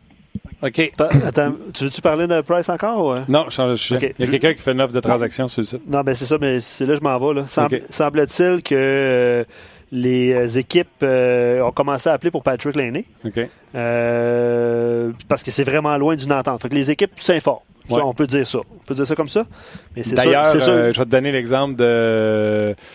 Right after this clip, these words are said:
Speaker 1: Dubas à Toronto.
Speaker 2: Ouais.
Speaker 1: Il dit la
Speaker 2: C'était
Speaker 1: vérité.
Speaker 2: clair.
Speaker 1: On y avait demandé. Il dit oui. Et les équipes qui appellent, ils disent pas, « Je te fais une offre. » Ils disent, « Si jamais,
Speaker 2: Ouais.
Speaker 1: euh, Marner devenait disponible,
Speaker 2: Rappelle-moi.
Speaker 1: j'aimerais ça le savoir.
Speaker 2: C'est
Speaker 1: J'aimerais
Speaker 2: ça.
Speaker 1: ça. »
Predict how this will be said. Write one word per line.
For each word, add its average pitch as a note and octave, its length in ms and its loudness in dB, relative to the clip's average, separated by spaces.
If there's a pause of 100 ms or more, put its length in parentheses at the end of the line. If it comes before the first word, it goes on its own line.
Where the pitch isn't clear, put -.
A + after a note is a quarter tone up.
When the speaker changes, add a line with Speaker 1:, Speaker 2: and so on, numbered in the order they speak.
(640)
Speaker 1:
Dubas C#3 540 2
à C3+ 100 -2
Toronto. B2 460 0 (460)
Speaker 2:
Ouais. C#3 180 4 (380)
Speaker 1:
Il A2 180 -2
dit A2 100 -6
la C3+ 100 4
Speaker 2:
C'était A#2 100 2
Speaker 1:
vérité. D#3+ 160 2
Speaker 2:
clair. D#3+ 220 4
Speaker 1:
On B2+ 100 2
y B2 80 4
avait B2+ 120 2
demandé. B2 540 0
Il A#2 80 -2
dit G#2+ 100 -2
oui. A#2+ 240 0
Et C3 60 -4
les A2 180 0
équipes C3+ 220 -2
qui - 100 -2
appellent, C3 520 0
ils A#2 60 -2
disent A2 180 -4
pas, « D#3 160 4
Je B2+ 60 -12
te B2 100 0
fais B2 160 -2
une A#2 80 -2
offre. » D3 180 0
Ils A#2 60 -8
disent, « B2 340 -2 (580)
Si - 260 -2
jamais, D3 600 2
Speaker 2:
Ouais. C#3 160 -2 (240)
Speaker 1:
euh, A2+ 480 2
Marner B2 380 2
devenait B2 300 0
disponible, A#2 360 0
Speaker 2:
Rappelle-moi. D3 380 2
Speaker 1:
j'aimerais A#2+ 320 0
ça C3+ 120 0
le C3 60 2
savoir. A#2 460 2
Speaker 2:
C'est A#2 60 0
Speaker 1:
J'aimerais A#2+ 140 0
Speaker 2:
ça. - 40 -12
Speaker 1:
ça. » - 60 -14